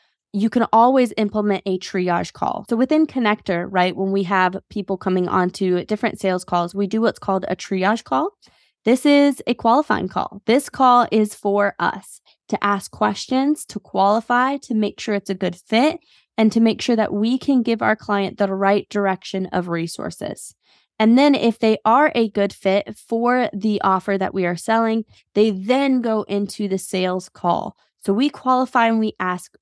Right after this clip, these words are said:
questions first. Now, you can do these together,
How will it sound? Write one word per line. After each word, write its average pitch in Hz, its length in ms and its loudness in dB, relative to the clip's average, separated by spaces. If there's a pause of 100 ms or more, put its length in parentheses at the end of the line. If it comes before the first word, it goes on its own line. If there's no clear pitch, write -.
questions - 600 -4 (160)
first. - 360 -4
Now, 190 260 2 (220)
you 254 140 2
can 285 160 4
do 262 140 4
these 262 200 4
together, 240 640 0